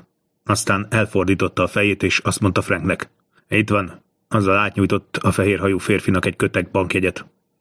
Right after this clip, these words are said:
„A vásárlás nem egészen így megy”, mondta mereven Frank. „Vedd már el azt a kurva pénzt”,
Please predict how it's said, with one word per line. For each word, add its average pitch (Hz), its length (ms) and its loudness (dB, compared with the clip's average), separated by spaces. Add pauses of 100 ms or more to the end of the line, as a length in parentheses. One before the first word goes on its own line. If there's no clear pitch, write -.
(500)
„A 104 140 -2
vásárlás 98 880 0
nem 104 300 0
egészen 90 460 -2
így 85 180 2
megy”, 87 280 0 (280)
mondta 95 460 0
mereven 95 380 0
Frank. 85 400 -6 (800)
„Vedd 98 480 0
már 92 320 0
el 104 300 0
azt - 260 -2
a 107 60 -2
kurva 104 420 2
pénzt”, - 640 -2